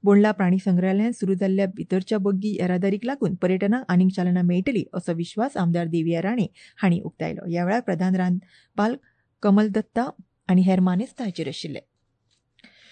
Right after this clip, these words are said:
फोंडा हांगच्या खांडेपारच्या एम आय व्ही के हायस्कुलान भलायकी तपासणी आनी रक्तदान शिबिराचें आयोजन केल्लें. रोटरी क्लब ऑफ इन-, पणजी, कुर्टी, खांडेपार पंचायत, इंडियन रेड क्रॉस सोसायटी,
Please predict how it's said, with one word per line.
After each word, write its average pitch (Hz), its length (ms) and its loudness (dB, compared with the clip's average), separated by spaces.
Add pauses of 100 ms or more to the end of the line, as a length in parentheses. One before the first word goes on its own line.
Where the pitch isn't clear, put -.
(420)
फोंडा 262 320 8
हांगच्या 302 360 6
खांडेपारच्या 247 1500 2 (200)
एम 247 160 4 (100)
आय 226 220 4 (240)
व्ही 196 180 2
के 240 240 4
हायस्कुलान 185 640 0
भलायकी 185 440 2
तपासणी 226 360 -4
आनी 262 160 -2
रक्तदान 196 400 0
शिबिराचें 175 460 -2
आयोजन 175 360 0
केल्लें. 165 280 -2 (140)
रोटरी 190 320 2
क्लब 208 340 0
ऑफ 175 140 0 (260)
इन-, 185 260 2 (240)
पणजी, 226 360 2 (260)
कुर्टी, 254 380 -2 (260)
खांडेपार 202 400 4
पंचायत, 214 480 -2 (140)
इंडियन 226 360 4
रेड 196 260 2
क्रॉस 202 200 0
सोसायटी, 185 640 -2